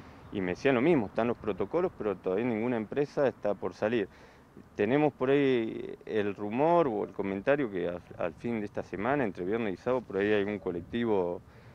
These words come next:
algún servicio de Andesmar que por ahí va a salir a hacer, que hace Bahía Blanca, Punta Alta, Tres Arroyos, Tandil y llega a La Plata,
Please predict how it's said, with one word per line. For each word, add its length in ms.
algún 340
servicio 480
de 80
Andesmar 420
que 80
por 160
ahí 100
va 100
a 20
salir 400
a 40
hacer, 540
que 80
hace 200
Bahía 280
Blanca, 960
Punta 340
Alta, 260
Tres 240
Arroyos, 520
Tandil 500
y 160
llega 280
a 20
La 100
Plata, 460